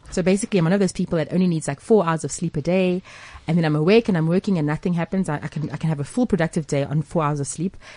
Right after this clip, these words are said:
And then once a month, I have a catch-up sleep where I sleep for, like, six hours, almost like a recharge of batteries. And that is how I got to meet Professor Allison. So I'm so happy to have you in studio, Prof.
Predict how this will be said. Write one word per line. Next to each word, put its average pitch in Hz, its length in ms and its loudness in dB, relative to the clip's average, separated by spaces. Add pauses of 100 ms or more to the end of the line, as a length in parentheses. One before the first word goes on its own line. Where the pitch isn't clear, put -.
(160)
And 226 80 8
then 247 100 12
once 233 260 8
a 359 60 8
month, 190 320 6
I 170 120 0
have 185 380 2 (140)
a 180 60 -2
catch-up - 360 -4
sleep 131 240 -6
where 160 220 4
I 156 120 0
sleep - 440 -4
for, - 260 -4
like, 131 200 -4
six - 280 -2
hours, 127 440 -2 (380)
almost 208 280 8
like 170 140 2
a 165 80 6
recharge 151 340 2
of 139 100 0
batteries. - 500 -2 (460)
And 156 280 6
that 170 260 6
is 160 140 2
how 151 140 2
I 147 100 -2
got - 160 0
to - 120 -4
meet 160 140 -2
Professor - 320 0
Allison. 147 300 2
So 156 100 2
I'm 185 140 10
so - 340 6
happy 185 240 8
to - 120 0
have 151 120 4
you 151 60 4
in 143 60 6
studio, 135 340 -2
Prof. - 340 -8